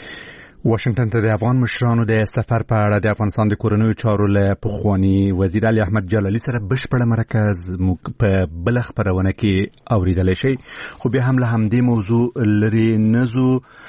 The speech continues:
په افغانستان کې د ښځو د حقونو یو شمېر فعالان د امریکا له ولسمشر جو بایدن سره د افغان مشرانو په کتنه کې د بېلابېلو موضوعاتو ترڅنګ د سولې په خبرو او سوله کې د ښځو د حقونو او د دوی د لاسته راوړنو پر خوندیتوب، اه، ټینګار کوي. د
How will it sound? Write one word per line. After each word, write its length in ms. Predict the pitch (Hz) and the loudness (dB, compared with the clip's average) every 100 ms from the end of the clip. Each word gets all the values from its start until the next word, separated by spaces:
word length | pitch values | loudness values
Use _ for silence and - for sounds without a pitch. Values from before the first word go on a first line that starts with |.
| - - | -12 -2
په 60 | 120 | -2
افغانستان 400 | 127 120 123 113 | 0 -2 -2 -2
کې 60 | 117 | -2
د 80 | - | -2
ښځو 220 | 117 117 | -2 0
د 80 | 113 | 0
حقونو 300 | - 127 117 | 0 0 2
یو 100 | 113 | 2
شمېر 320 | 131 123 113 - | 0 -2 -2 -2
فعالان 480 | 104 104 107 107 107 | 0 2 2 2 2
د 120 | 107 | 0
امریکا 260 | 101 104 104 | 0 0 2
له 80 | 101 | 2
ولسمشر 480 | 98 95 120 113 87 107 | 0 0 -2 -2 -2 0
جو 160 | 104 | 0
بایدن 380 | 90 107 113 120 | 2 2 0 0
سره 160 | 123 127 | 0 0
د 80 | 120 | 0
افغان 220 | 131 131 | 0 0
مشرانو 400 | 127 - 123 120 | 0 0 0 0
په 40 | |
کتنه 280 | - - 131 | -4 -2 -2
کې 100 | 123 | -2
د 160 | 104 87 | -2 0
بېلابېلو 460 | 135 139 139 139 139 | 2 2 2 0 2
موضوعاتو 480 | 131 120 123 127 127 | 0 0 0 -2 -4
ترڅنګ 240 | 131 - 135 - - - - | -4 -2 -4 -4 -20 -16 -2
د 160 | 113 95 - | 0 0 -2
سولې 260 | - 147 151 151 | 0 2 0 -2
په 0 | |
خبرو 400 | 151 143 147 143 | -2 0 2 2
او 60 | 143 151 | 2 2
سوله 380 | 139 - 156 151 | 0 -2 0 0
کې 120 | 135 | 0
د 60 | 131 - | -2 -2
ښځو 160 | 147 135 | -2 0
د 40 | 113 | 0
حقونو 360 | 110 - 139 135 | -2 -2 0 2
او 40 | 135 | 2
د 160 | 123 110 | 0 0
دوی 100 | 123 | 0
د 100 | 104 95 | 2 0
لاسته 240 | - 104 | 0 -2
راوړنو 340 | 90 110 117 - | 0 2 0 -2
پر 100 | - | -4
خوندیتوب، 360 | 107 87 - 95 - | -2 0 0 -2 -4
اه، 220 | - 113 | -2 0
ټینګار 500 | - 104 92 92 85 | 0 0 2 0 0
کوي. 240 | 120 113 123 113 _ _ - - - - - - - - | 0 0 0 -4 _ _ -20 -20 -20 -20 -20 -20 -6 0
د 260 | 113 113 | 2 2